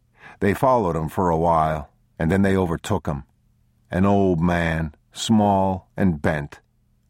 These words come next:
He carried on his back an old army rucksack with a blanket roll tied across the top of it,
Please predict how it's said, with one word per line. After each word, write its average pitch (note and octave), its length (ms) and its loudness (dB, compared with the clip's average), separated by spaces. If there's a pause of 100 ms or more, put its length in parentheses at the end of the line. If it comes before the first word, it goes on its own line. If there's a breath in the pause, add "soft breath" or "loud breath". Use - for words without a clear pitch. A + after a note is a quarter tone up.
(460 loud breath)
He G2 80 0
carried C3 380 2
on G#2+ 140 2
his E2 120 -4
back G2+ 420 -2
an F#2 120 0
old G#2 200 2
army G2 360 0
rucksack D#2+ 880 -2
with D2+ 140 -8
a D2+ 60 -6
blanket G2 480 0
roll D#2+ 340 -2
tied F2+ 340 -2
across D#2+ 360 -4
the - 100 -12
top E2 320 -2
of C#2+ 140 -4
it, C#2+ 140 -6